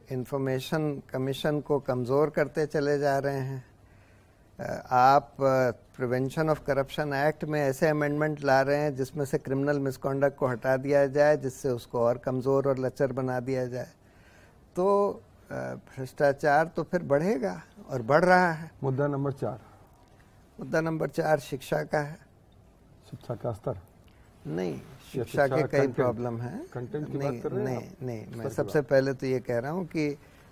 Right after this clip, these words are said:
Speaker 1: आज सरकारी स्कूलों में टीचर नहीं है, इंफ्रास्ट्रक्चर नहीं है और कंटेंट भी, अ, अब
Speaker 2: सिलेबस से सहमत हैं आप?
Speaker 1: सैफरनाइजेशन। देखिए, अ,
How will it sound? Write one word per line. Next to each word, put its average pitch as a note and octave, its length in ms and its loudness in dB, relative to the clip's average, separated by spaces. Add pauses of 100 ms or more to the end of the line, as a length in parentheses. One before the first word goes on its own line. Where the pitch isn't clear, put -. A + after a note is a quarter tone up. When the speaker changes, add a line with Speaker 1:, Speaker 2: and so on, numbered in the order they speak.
(120)
Speaker 1:
आज B2 320 4
सरकारी B2+ 720 -2
स्कूलों C3+ 480 -4
में C#3 340 -4
टीचर C#3 440 -2
नहीं C#3 240 -4
है, C3+ 520 -6 (380)
इंफ्रास्ट्रक्चर C3+ 800 -2
नहीं C#3+ 240 -2
है C3+ 480 -6 (800)
और D3 460 2 (680)
कंटेंट F3 500 2
भी, D3+ 360 2
अ, - 520 -14
अब C3 120 0
Speaker 2:
सिलेबस E3+ 500 4
से D#3+ 80 2
सहमत C#3+ 160 8
हैं D3+ 260 6
आप? C#3+ 60 6
Speaker 1:
सैफरनाइजेशन। B2+ 520 0 (840)
देखिए, F3 380 0
अ, - 80 -10